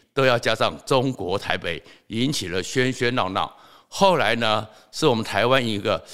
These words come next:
重要、非常重要的台商，然后跟中共中南海关系非常好，而且他的关系绝对高于刘结一、王毅这种位阶更高的，是跟习近平关系很密切的。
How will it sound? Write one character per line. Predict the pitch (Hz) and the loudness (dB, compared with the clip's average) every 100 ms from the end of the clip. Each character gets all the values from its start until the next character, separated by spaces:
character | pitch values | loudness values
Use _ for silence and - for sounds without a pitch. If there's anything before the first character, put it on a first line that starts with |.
| - _ _ | -20 _ _
重 | - 180 110 101 | 2 4 4 2
要、 | 127 101 | 2 2
非 | - 165 160 | 0 -4 -4
常 | 170 - 98 | -4 -8 -8
重 | - 104 | -4 -4
要 | 104 90 | -4 -4
的 | 78 | -6
台 | - 73 | -6 -6
商， | - 73 85 - - _ | -2 -2 -4 -12 -20 _
然 | 113 | -2
后 | 120 | 2
跟 | 139 | 2
中 | 143 143 | 2 2
共 | 147 127 | 2 0
中 | 110 127 | 0 0
南 | 110 | 0
海 | 110 - | -2 -4
关 | 117 120 | 0 0
系 | - 101 101 _ _ | 0 -6 -8 _ _
非 | - 160 | 0 0
常 | - 92 | 0 -4
好， | 98 120 - - - - - | -4 -2 -2 -4 -8 -20 -4
而 | 139 | -4
且 | 107 | 0
他 | 127 | 0
的 | 127 | 0
关 | 117 127 | 0 0
系 | - 117 | -2 -6
绝 | - 98 | -4 -4
对 | 107 135 | 0 0
高 | 104 123 123 | 0 0 0
于 | 98 98 | -2 -4
刘 | 95 104 | -4 -4
结 | - 92 | -4 -4
一、 | 98 101 113 - - - | -4 -4 -6 -8 -16 -6
王 | 92 82 | -2 0
毅 | 131 135 92 | -2 -6 -4
这 | 139 | 0
种 | 117 95 | 0 0
位 | 104 117 | 0 0
阶 | 87 95 - - | -2 -6 -6 0
更 | 175 95 | 0 2
高 | 127 113 | 0 0
的， | 113 104 - - - - | -2 -6 -10 -20 -20 -18
是 | - - | -6 -4
跟 | 120 123 | 0 0
习 | 123 95 | 0 -4
近 | 98 127 | -4 -4
平 | 92 80 87 | -6 -10 -6
关 | - 123 | 0 0
系 | 117 107 | 0 -6
很 | 110 - 90 | -6 -8 -6
密 | 90 165 131 | -2 0 0
切 | 147 113 | 0 0
的。 | 98 | -2